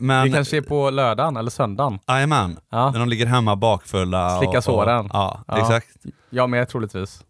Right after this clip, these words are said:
Speaker 1: Antagligen.
Speaker 2: Mm.
Speaker 1: Men, eh, och tack, eh, Callaway.
Speaker 2: Mm. Tack,
Speaker 1: Kul.
Speaker 2: Callaway. Ja.
Speaker 1: Kul att vi kan göra detta med
Speaker 2: Mm.
Speaker 1: Callaway.
Speaker 2: Mm.
Speaker 1: Och, eh, ha en kanonkväll här nu. Sjung mycket, drick mycket snaps, men gör det försiktigt.
Speaker 2: Mm. Vi lägger ut, eh,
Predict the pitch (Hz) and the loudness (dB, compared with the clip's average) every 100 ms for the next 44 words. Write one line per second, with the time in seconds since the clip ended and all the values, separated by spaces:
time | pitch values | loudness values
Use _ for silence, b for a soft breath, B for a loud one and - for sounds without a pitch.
0 | _ - 107 120 95 95 117 113 117 113 | _ -8 -2 0 0 0 -2 -2 -4 -4
1 | 123 135 139 139 139 139 139 135 127 147 | 0 2 2 2 2 2 4 2 0 -2
2 | 214 170 _ - 170 165 196 131 107 135 | -2 -2 _ -4 -4 -2 0 0 2 2
3 | 208 127 101 110 120 - _ _ _ _ | 2 -2 -4 -4 -6 -8 _ _ _ _
4 | 175 185 175 139 196 113 _ 123 226 175 | 0 2 2 2 -2 -6 _ -6 -4 -2
5 | 190 165 143 147 139 139 120 143 113 117 | 0 -2 -2 -4 0 2 2 0 -2 0
6 | 160 92 104 143 - 143 196 B B B | 0 0 -2 -4 -6 -6 -6 B B B
7 | - 185 - _ 180 185 180 214 233 220 | 0 0 0 _ 0 0 2 2 0 -2
8 | - 233 240 240 269 233 131 110 113 - | -2 0 0 0 0 0 0 0 -2 -2
9 | 202 254 247 190 143 113 87 - 190 208 | -2 0 0 2 2 0 -2 0 0 2
10 | 208 202 - 170 190 190 135 - 123 - | 0 0 -2 0 0 0 -4 -4 -4 -4
11 | 104 - 139 175 - - 123 131 117 110 | -6 0 0 0 -6 -8 -2 0 0 -2
12 | - 123 - 120 147 170 - b b b | -6 -8 -8 -4 -2 -2 -8 b b b
13 | 139 185 185 196 208 - - | -2 0 0 0 0 -4 -2